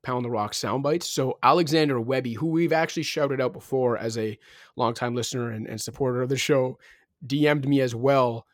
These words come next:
to say that he heard that fan shout out and, and listened to that segment, but that he wanted to add that the undisputed best soundbite in Pound the Rock history was when I went on the Paul George rant and called him the Tin Man himself. And then within ten days, I had to recant because he came alive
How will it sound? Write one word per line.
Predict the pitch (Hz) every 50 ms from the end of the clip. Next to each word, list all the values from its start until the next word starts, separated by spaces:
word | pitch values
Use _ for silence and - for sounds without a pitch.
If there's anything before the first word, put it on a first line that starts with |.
| _ _ _ - _ _ -
to | - - 131
say | 110 - - 135 127 123 127
that | 120 120 110 107 - -
he | 139 131 123 117 113 110 -
heard | - - 135 139 139
that | 127 120 113 -
fan | - 123 120 113
shout | 107 - 120 113 113 113
out | 117 113 113 110
and, | 107 101 98 101
and | - 113 117
listened | 123 117 - - 127
to | 127
that | 120 113 107
segment, | - - 170 165 147 135 131 123 120 - _ _ - -
but | 135 127
that | 123 -
he | 135 139
wanted | 127 127 123 127 127 117
to | - -
add | 120 117 113 123
that | 131 113 110 -
the | 135 135 -
undisputed | 151 170 190 185 160 151 - - - - 160 156 143 123 113 107 113 - _ _ _ _ _ _
best | - 131 131 127 - -
soundbite | 139 123 123 127 127 127 120 113
in | 117 113
Pound | - - 123 127 117
the | 117
Rock | 104 110 -
history | 170 165 151 - 135 127 127
was | 127 123 120
when | 127 131 127 123 - -
I | - 123 117
went | 117 117 127 123 127
on | 127 120
the | 117 113
Paul | - - 131 127
George | 123 120 - 143 139 131 123
rant | 117 127 120 113 110 -
and | 113 117 117
called | - - 123 120 113
him | 123 123 117
the | 113
Tin | 113 - - - 143 135
Man | 131 131 120 120
himself. | 117 113 110 - - 127 107 107 104 -
And | - 117 110
then | 110 117
within | 113 113 - 135 123 117
ten | - - - 120
days, | 113 107 101 104 107 -
I |
had | 110 110
to | 120 113
recant | - 113 110 - - - 117 107 98 -
because | - - - 113 127 135 107
he | 117 131
came | 123 - - 143 139 135
alive | 131 117 120 123 123